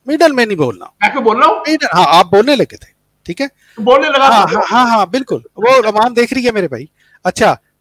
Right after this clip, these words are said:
Speaker 1: बात ये है कि एक तरीका है state bank के जरिए,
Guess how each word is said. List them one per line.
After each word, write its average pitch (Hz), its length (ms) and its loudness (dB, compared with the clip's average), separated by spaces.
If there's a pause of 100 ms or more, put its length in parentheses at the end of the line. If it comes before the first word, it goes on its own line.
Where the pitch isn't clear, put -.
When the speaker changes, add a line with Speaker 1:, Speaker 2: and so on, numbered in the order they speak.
Speaker 1:
बात 196 260 2
ये 220 320 0
है 240 120 -2 (440)
कि - 20 -2 (400)
एक 254 400 -4
तरीका 226 520 -6
है 220 300 -2
state 170 380 -4
bank 170 240 -4
के 180 100 -4
जरिए, 165 340 -4